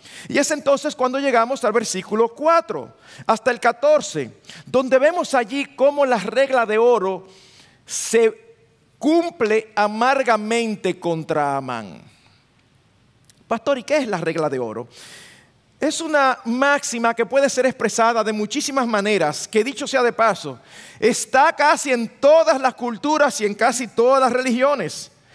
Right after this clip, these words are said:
Y en su esencia lo que dice es que debemos tratar a los demás como queremos que los demás nos traten a nosotros. Qué sencillo, lógico, racional, ¿verdad? Bueno,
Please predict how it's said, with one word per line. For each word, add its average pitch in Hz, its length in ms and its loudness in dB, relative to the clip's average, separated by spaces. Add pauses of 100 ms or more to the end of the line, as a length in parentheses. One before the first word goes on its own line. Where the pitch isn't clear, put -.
(180)
Y 240 120 2
en 262 120 2
su 294 140 -2
esencia 262 640 0
lo 214 160 -2
que 208 160 0
dice 220 720 0
es 170 180 -6 (440)
que 240 220 0
debemos 233 680 2
tratar 285 420 0
a 254 80 2
los 254 220 -2
demás 254 640 0 (440)
como 247 260 2
queremos 254 460 2
que 269 120 0
los 247 200 0
demás 220 460 0
nos 254 240 -6
traten 175 340 -2
a 202 80 0
nosotros. 226 640 -4
Qué 208 100 -6
sencillo, 233 640 -4
lógico, 226 480 -2
racional, 208 500 -2
¿verdad? 247 320 0 (1120)
Bueno, 262 340 2